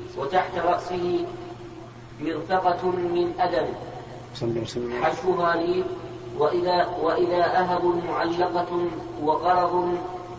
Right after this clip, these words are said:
Speaker 1: فذكرت، فذكرت الذي قلت لحفصة وأم سلمة والذي ردت،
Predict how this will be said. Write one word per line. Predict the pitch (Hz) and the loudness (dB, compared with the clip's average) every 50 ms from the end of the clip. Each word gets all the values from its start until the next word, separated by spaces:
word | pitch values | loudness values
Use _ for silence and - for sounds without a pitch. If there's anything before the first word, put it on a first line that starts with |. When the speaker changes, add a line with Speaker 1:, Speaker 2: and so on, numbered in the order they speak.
| - - - - - - - - - - - | -12 -14 -14 -14 -14 -14 -16 -16 -14 -10 -4
Speaker 1:
فذكرت، | 165 160 156 175 170 - 190 185 175 - 175 165 - - - - 165 160 165 143 - - | -2 0 2 2 2 2 0 0 0 0 -4 -4 -4 -6 -6 -6 -4 -4 -4 -4 -6 -4
فذكرت | 170 160 175 175 - 185 180 - - 180 | -2 0 0 0 0 0 -2 -2 -2 -6
الذي | 185 180 175 180 175 180 185 | -4 0 0 0 2 2 2
قلت | 180 - 180 185 180 - 185 | 2 2 2 2 0 2 2
لحفصة | 175 - - - - 180 185 - - 196 190 185 185 180 180 | 0 0 0 0 2 0 0 0 0 2 2 2 2 2 -2
وأم | 165 160 151 180 180 180 180 175 175 | 0 0 2 2 0 0 0 0 0
سلمة | - 180 180 180 165 147 - - - - - - - - - - - | 0 -2 0 0 0 -2 -2 -4 -6 -8 -10 -12 -12 -14 -14 -8 -2
والذي | 143 147 160 170 175 175 170 175 180 | 0 2 2 4 2 4 4 4 2
ردت، | 170 175 175 170 - 175 180 180 | 4 2 0 0 0 0 0 0